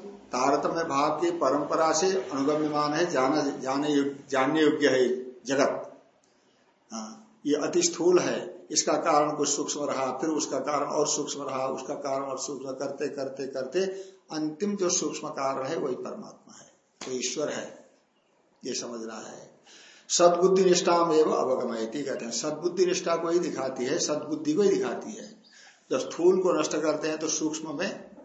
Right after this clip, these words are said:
सद्बुद्धि हो जाती है, हाय करके बुद्धि रह जाती है, ऐसी बुद्धि।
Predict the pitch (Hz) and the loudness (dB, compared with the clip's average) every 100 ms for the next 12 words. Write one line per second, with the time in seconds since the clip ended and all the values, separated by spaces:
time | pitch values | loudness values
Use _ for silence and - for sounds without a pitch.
0 | - - 143 139 139 139 117 123 120 113 | -10 -4 -4 -2 -6 -4 -6 -4 -6 -8
1 | - 113 147 143 143 131 135 123 120 123 | -10 -2 4 4 4 0 -2 -6 -6 -8
2 | 117 113 113 110 110 107 101 - - _ | -8 -8 -10 -12 -14 -16 -16 -18 -20 _
3 | _ _ _ _ - - - - _ - | _ _ _ _ -20 -20 -20 -20 _ -14
4 | 127 120 107 92 - | -10 -10 -12 -18 -20